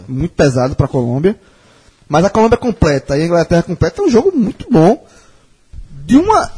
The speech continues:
de uma, de um lado do chaveamento bem interessante pra quem passar aí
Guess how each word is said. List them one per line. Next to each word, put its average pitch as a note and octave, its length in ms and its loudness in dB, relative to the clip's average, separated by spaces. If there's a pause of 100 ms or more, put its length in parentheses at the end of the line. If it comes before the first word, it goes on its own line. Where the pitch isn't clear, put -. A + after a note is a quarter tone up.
(120)
de F#3+ 200 -2
uma, C#4 400 2 (420)
de E3+ 80 -6
um A#3+ 120 -2
lado F#3 400 2
do F3 80 -8
chaveamento F3+ 800 -2 (840)
bem D#3 200 0
interessante G#4+ 560 -2
pra F3 340 2
quem - 180 0
passar - 380 -2
aí D#3+ 400 -4